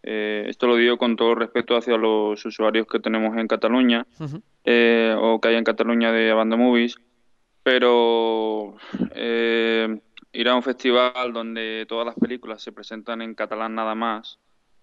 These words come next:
Speaker 1: eh, pues no me parece, no me parece apropiado. Y es más, eh, nosotros todavía entendemos algo, alguna que otra cosa, eh, pero los extranjeros, que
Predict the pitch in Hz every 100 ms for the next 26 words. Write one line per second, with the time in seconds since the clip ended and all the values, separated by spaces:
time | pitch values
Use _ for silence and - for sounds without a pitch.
0 | _ - 117 113 113 110 110 107 - -
1 | - 117 120 117 113 107 113 107 104 104
2 | 101 101 101 98 - _ - 131 127 127
3 | 120 131 110 123 120 113 110 117 110 120
4 | 117 - - - _ _ - 120 117 120
5 | 123 117 127 139 127 120 131 131 120 117
6 | 117 117 120 117 113 110 - - 117 123
7 | 120 - 113 117 120 120 113 107 127 127
8 | 113 107 - _ _ - 123 117 117 117
9 | 117 117 117 113 113 110 110 107 110 117
10 | 110 110 - 117 143 220 233 - _ _
11 | _ _ - 117 113 113 110 110 110 110